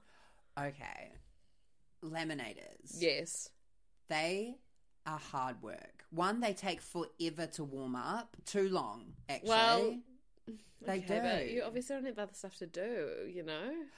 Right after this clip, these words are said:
Speaker 1: If you're like, "I need this laminated right now," it's like, "Well, actually, you need this laminated in forty-five minutes."
Speaker 2: No. What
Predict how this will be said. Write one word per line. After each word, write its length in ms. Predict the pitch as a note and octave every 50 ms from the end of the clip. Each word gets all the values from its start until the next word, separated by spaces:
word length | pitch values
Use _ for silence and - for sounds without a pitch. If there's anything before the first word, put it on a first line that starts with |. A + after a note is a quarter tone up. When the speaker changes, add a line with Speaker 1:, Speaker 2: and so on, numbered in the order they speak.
| - - -
Speaker 1:
If 160 | - G#3+ -
you're 100 | B3+ B3
like, 280 | B3 B3 A#3 A3 - - - - -
"I 100 | F#3 F3 F3
need 180 | E3+ D3 C#3+
this 180 | D#3 C#3+ - E3+
laminated 500 | D#3+ C#3+ C#3+ C#3 C3+ C3+ C3 C#3+ D#3 D3
right 240 | D3+ C#3 C3+ - C3
now," 260 | C3+ C3 B2 A#2 A2+
it's 160 | - - -
like, 180 | E3+ D3+ D3 - - E3+
"Well, 380 | F3 F3+ F3 E3+ E3 - - - - - - -
actually, 340 | E3+ E3+ - - - E3+ D#3
you 100 | D#3+ E3
need 180 | E3 E3 D#3
this 180 | D#3+ D3+ - -
laminated 420 | C#3+ C3+ C3+ C3 B2 A2 A#2 A2
in 80 | B2 B2
forty-five 560 | - - C3+ A#2+ G2+ - - - - - -
minutes." 240 | D3 D3 D3+ C#3 - -
Speaker 2:
No. 1000 | G#3 G#3+ G#3+ A#3 A#3+ A#3 A3+ G#3+ G#3+ G#3 G3+ F#3+ F#3 F3+ F3+ F3+ F3 E3+ E3+ F#3 - - - - - -
What 240 | B3+ G4 A#4+ C#5 A#4